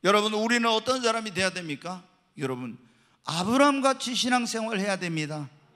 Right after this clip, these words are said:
이삭이 그래서 여러분 이런 놀라운 축복을 받았잖아요.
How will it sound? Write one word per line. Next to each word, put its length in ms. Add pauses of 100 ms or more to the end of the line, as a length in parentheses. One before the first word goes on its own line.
(640)
이삭이 520
그래서 440
여러분 400
이런 260
놀라운 340
축복을 360
받았잖아요. 920